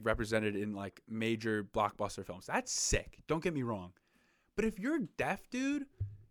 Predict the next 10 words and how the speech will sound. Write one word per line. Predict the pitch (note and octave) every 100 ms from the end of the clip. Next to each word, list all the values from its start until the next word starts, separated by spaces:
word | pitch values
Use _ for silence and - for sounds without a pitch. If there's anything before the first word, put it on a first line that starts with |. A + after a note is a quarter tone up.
| _ _
you, | - - A#3 G#3+
like, | A#3+ B3
you | C4
don't, | G#4 F4+ -
you | F#3+ A3+
can't | G#4+ -
hear | - C3
yourself. | B2 B2+ - A2 D3 B3+ F#3+
Like, | G3 - _ -
okay, | D#3